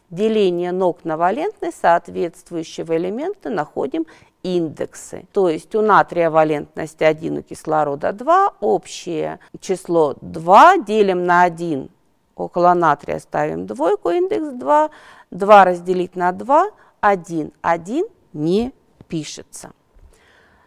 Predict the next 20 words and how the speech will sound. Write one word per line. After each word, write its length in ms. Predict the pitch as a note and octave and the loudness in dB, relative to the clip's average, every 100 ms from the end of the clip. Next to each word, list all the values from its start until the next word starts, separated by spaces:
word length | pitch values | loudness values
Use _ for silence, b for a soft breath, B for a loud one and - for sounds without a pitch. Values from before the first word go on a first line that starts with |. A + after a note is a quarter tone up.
| b b b _ - | b b b _ -16
Можно 640 | G3 G#3+ D#4+ G#4+ F#4+ D#4+ | -8 -4 -2 0 2 2
использовать 680 | D4 - C#4 C4 A#3 A#3 A#3 - | -2 -6 -2 -2 0 -2 -2 -2
эту 400 | C4+ A3 G#3+ F#3 | 2 2 0 -8
же 140 | F#3+ - | -8 -12
методику 680 | F#3+ G3 - D#4+ A4+ G4 F4+ | -6 -6 -4 -4 -2 -2 -4
при, 400 | - A#3+ D4+ F4+ - | -6 -6 -4 -6 -8
э, 120 | G#3 | -12
составлении 920 | - G#3 - G#3 G#3+ D4 D#4 D#4+ D#4 - _ _ _ _ | -12 -8 -2 -2 -2 -4 -2 -2 -4 -8 _ _ _ _
сложных 800 | _ - B3 B3 G3+ F3+ D#3+ - | _ -6 0 4 4 4 -6 -6
веществ, 580 | D#3+ D#3+ - C3+ C#3 - _ | -12 -12 -10 -10 -10 -16 _
то 80 | E3+ | -12
есть 220 | - - | -10 0
алюминий 640 | G3 G3+ G#3 G#3 G3 F#3 | 0 2 -2 -2 -2 -2
о 100 | F3+ | 2
аш 320 | G3+ A#3+ B3 | 4 4 0
трижды. 640 | - G#3 G#3 D#3+ C#3+ - F3+ b b b b b | -12 -6 -4 -4 -8 -16 -16 b b b b b
Мы 140 | - G3 | -10 -6
знаем, 340 | G3+ G#3+ F#3+ | 0 2 2
что 220 | - F3+ | -4 -4
валентность 640 | F3 F#3+ G3 F#3 - F3 | 2 4 4 0 -4 -12